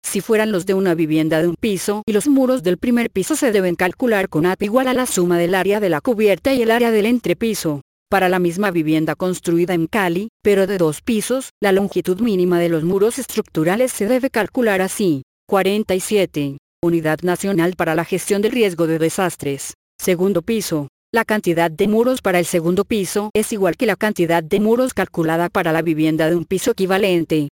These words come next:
Esto quiere decir que se requieren seis, nueve metros de muros estructurales en cada dirección. Eight cubierta igual seis, seis igual treinta y seis metros, A entrepiso igual seis, seis igual treinta y seis metros, A total igual treinta y seis más treinta y seis igual setenta y dos metros, A igual cero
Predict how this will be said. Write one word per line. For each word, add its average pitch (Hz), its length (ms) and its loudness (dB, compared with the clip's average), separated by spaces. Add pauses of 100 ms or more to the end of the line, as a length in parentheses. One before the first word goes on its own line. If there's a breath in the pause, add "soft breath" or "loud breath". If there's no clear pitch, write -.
Esto 226 240 0
quiere 220 260 2
decir 202 360 -2
que 175 100 -2
se 214 160 -2
requieren 233 420 0
seis, 175 640 0
nueve 170 640 2
metros 170 300 -2
de 160 100 0
muros 240 360 0
estructurales 214 760 -2
en 226 80 -4
cada 196 260 -2
dirección. 170 640 -2 (260)
Eight 240 240 2
cubierta 214 480 2
igual 262 260 0
seis, 190 240 0
seis 226 240 -2
igual 190 240 0
treinta 196 300 -2
y 208 60 0
seis 190 260 -4
metros, 247 340 -2
A 156 160 0
entrepiso 190 560 0
igual 160 300 0
seis, 196 260 0
seis 226 240 -2
igual 190 240 0
treinta 196 300 0
y 208 40 2
seis 202 280 -2
metros, 254 340 -2
A 156 100 -2
total 214 440 0
igual 247 240 2
treinta 202 320 0
y - 20 2
seis 196 260 -2
más 269 200 2
treinta 202 300 0
y 208 40 0
seis 165 260 -4
igual 190 220 0
setenta 160 400 0
y 156 80 2
dos 175 220 0
metros, 247 340 -2
A 247 140 0
igual 165 240 0
cero 160 380 0